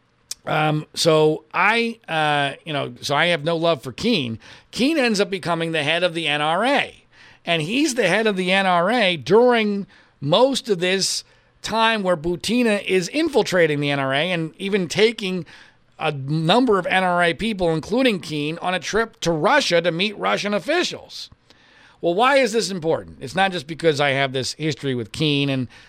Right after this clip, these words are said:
and, uh, obviously I, I believe that Keene is a, not a good guy. I believe that Keene is capable of any level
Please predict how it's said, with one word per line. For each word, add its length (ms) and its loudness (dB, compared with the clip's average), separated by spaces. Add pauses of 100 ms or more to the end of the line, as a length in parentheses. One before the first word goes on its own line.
(160)
and, 420 -6
uh, 380 -8
obviously 640 -4 (160)
I, 180 -2
I 120 0
believe 420 -2
that 140 -8
Keene 220 0
is 120 -6
a, 80 -6
not 440 0
a 40 -6
good 220 -6
guy. 360 -10
I 100 0
believe 280 -2
that 140 -8 (160)
Keene 220 0
is 120 -4
capable 600 -2
of 80 -8 (100)
any 280 0
level 480 0